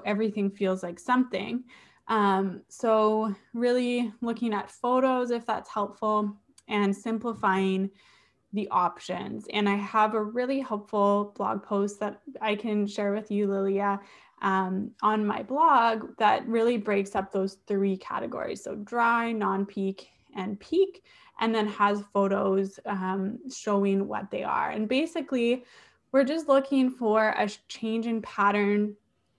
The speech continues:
relative to you throughout the cycle. And so as we approach ovulation, cervical mucus becomes increasingly more moist,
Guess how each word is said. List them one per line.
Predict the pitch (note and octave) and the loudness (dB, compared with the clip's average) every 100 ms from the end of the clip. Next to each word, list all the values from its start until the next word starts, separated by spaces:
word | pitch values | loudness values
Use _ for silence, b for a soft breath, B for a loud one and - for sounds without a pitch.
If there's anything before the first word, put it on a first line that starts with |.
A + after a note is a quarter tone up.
| _ _ _ - - | _ _ _ -12 -4
relative | A#3+ B3+ C4 C4+ B3+ | 2 4 4 2 -4
to | - | -2
you | G#3 G3+ A3+ A3 G#3+ | 0 2 2 4 2
throughout | G#3 A3 G#3 G3+ | 0 0 0 0
the | G#3+ | -2
cycle. | G#3 G#3 G3+ A3+ | -2 -4 -2 -2
And | A3+ G#3 | -2 -2
so | G#3 G#3 - | 0 0 0
as | G#3+ G#3+ | 0 0
we | A3+ | 2
approach | A3 - G#3+ G#3 | 0 0 -4 0
ovulation, | G3+ G3+ G#3 B3+ C4 C4 B3 A#3+ B B B B | -2 0 2 2 0 -2 -2 -2 B B B B
cervical | - A#3+ B3 A#3 | -2 0 0 0
mucus | A3+ G#3+ A#3 | 0 0 -2
becomes | - G#3 - G3+ G#3 G3+ | -4 -10 -2 0 2 0
increasingly | - A3 A3 C4 B3 A#3+ A3+ A3+ G#3+ G#3 G#3 G#3 B - | -2 -4 0 0 0 -2 -2 0 0 2 0 -2 B -4
more | G#3 G3+ F#3 F#3 G3 | 0 0 0 -2 -4
moist, | A#3 C4+ C#4+ C#4 C4+ C4+ - - | -2 0 2 2 2 0 -2 -18